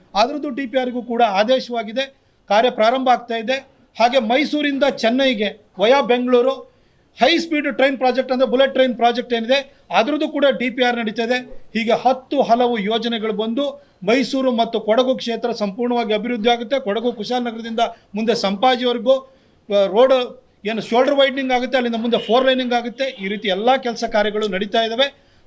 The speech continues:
ಹಾಗಾಗಿ ಅಭಿವೃದ್ಧಿ ಕಾರ್ಯಗಳನ್ನು ಮುಂದಿಟ್ಕೊಂಡು ಏನ್ ಕೆಲಸವನ್ನು ಮಾಡಿದ್ದೀನಿ ಅಂತ ಹೇಳಿ ನಾನು ಮತ್ತೊಮ್ಮೆ ಆಶೀರ್ವಾದನೂ ಕೇಳ್ತಾ ಇದ್ದೀನಿ. ಇವತ್ತು ಅಶ್ವತ್ಥ ನಾರಾಯಣ ಸಾಹೇಬರು ಇಲ್ಲಿ ಬಂದಿದ್ದಾರೆ.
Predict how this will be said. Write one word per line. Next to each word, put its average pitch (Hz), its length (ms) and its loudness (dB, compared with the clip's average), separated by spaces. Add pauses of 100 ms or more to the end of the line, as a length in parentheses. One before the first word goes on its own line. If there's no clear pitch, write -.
ಹಾಗಾಗಿ 240 380 4 (540)
ಅಭಿವೃದ್ಧಿ 302 560 2
ಕಾರ್ಯಗಳನ್ನು 269 600 2
ಮುಂದಿಟ್ಕೊಂಡು 214 580 -4
ಏನ್ 214 280 -2
ಕೆಲಸವನ್ನು 240 340 0
ಮಾಡಿದ್ದೀನಿ 208 340 0
ಅಂತ 196 160 -6
ಹೇಳಿ 185 460 -6 (460)
ನಾನು 233 320 2
ಮತ್ತೊಮ್ಮೆ 220 440 -2
ಆಶೀರ್ವಾದನೂ 220 600 0
ಕೇಳ್ತಾ 214 280 -4
ಇದ್ದೀನಿ. 247 280 -4
ಇವತ್ತು 208 300 -2
ಅಶ್ವತ್ಥ 226 420 0
ನಾರಾಯಣ 220 240 0
ಸಾಹೇಬರು 208 320 0
ಇಲ್ಲಿ 180 120 -2
ಬಂದಿದ್ದಾರೆ. 226 720 -2